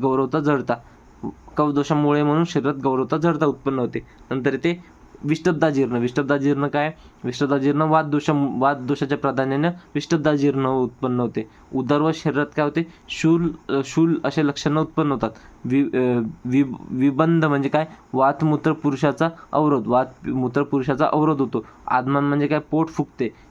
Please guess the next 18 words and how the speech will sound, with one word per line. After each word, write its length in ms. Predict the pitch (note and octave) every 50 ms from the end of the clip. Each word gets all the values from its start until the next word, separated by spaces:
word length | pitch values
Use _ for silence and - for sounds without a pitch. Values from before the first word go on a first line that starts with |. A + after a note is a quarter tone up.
| -
शरीरात 360 | - - D3 C3+ C#3 D3 D3+ D3 - -
अवस-, 380 | C3+ C#3 C#3 C#3+ C#3 - C3+ - -
अवदा-, 440 | - A2 C3+ C3+ C#3+ D3+ C3+ C#3 C3+ - - -
अवसाद 400 | C#3 D3 C#3+ - E3 C#3+ B2 B2
म्हणजे 200 | C3 C3 B2+ C3
काय? 120 | C#3+ D3+ D3+ - - - -
शिथिलता 460 | - - C3+ - E3+ D3+ D3 - D#3+
इत्यादी 480 | - C#3 - - - D3 C#3 C#3+ E3 E3 D#3+ - - -
लक्षणे 360 | B2+ C#3 C3+ - D#3 D3 D#3+
उत्पन्न 400 | D#3+ D#3+ - - - D3+ D3 C#3+
होतात. 360 | C#3 C3 B2+ B2 A#2 - A#2 A2+ -
कशात? 200 | B2+ B2+ - - C#3
विष्टब्दाजीर्णमध्ये. 880 | C#3 D3 - - D#3+ D3 D3+ C#3+ B2+ C3+ C3 B2+ B2 A#2+ A2+ G#2+ A2 G#2+ - - - - -
अ, 20 | B2
आता 340 | B2 B2 A2+ A2+ A2 D3
विदग्धाजीर्ण. 640 | C#3+ C3+ C#3 C3 D#3 C3+ C3+ D3 C#3 C#3 C3 B2+ B2
विदग्धाजीर्ण 600 | A#2+ A#2+ A2+ A#2+ C3 C3 C#3+ B2+ C#3+ C3+ C#3 C#3
काय? 180 | B2+ D3+ D3+